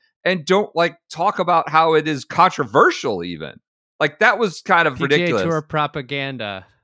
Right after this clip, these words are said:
Speaker 2: right there.
Speaker 1: So I loved Rory's quote about playing freely once the expectations are off your shoulders, right, coming right off the Open, where he played well, might have,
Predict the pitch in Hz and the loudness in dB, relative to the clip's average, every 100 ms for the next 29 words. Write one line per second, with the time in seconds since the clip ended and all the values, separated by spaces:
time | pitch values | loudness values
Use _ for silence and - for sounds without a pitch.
0 | _ _ _ 127 123 123 117 107 90 - | _ _ _ -10 -10 -8 -8 -8 -10 -16
1 | _ _ _ _ - 180 170 170 180 196 | _ _ _ _ 0 4 6 8 6 4
2 | 151 160 156 - 165 92 90 - 110 107 | 4 4 4 2 0 0 -2 0 -2 -2
3 | - 131 110 92 95 107 101 95 87 110 | -2 -2 -2 -4 -6 -8 -8 -8 -6 -4
4 | 110 98 90 87 87 85 - 101 90 71 | -4 -8 -6 -6 -6 -10 -8 -6 -6 -8
5 | - - 92 117 113 123 113 107 101 95 | -16 -16 -4 -2 0 0 0 0 0 0
6 | 92 98 - 73 73 - 90 85 87 85 | -2 -4 -6 -14 -14 -10 -6 -6 -6 -8
7 | 85 _ _ _ _ _ - 170 147 101 | -10 _ _ _ _ _ -10 -6 -6 -8
8 | 87 113 104 101 104 101 - 95 98 101 | -4 0 2 2 0 -4 -8 -4 -4 -4
9 | 98 | -6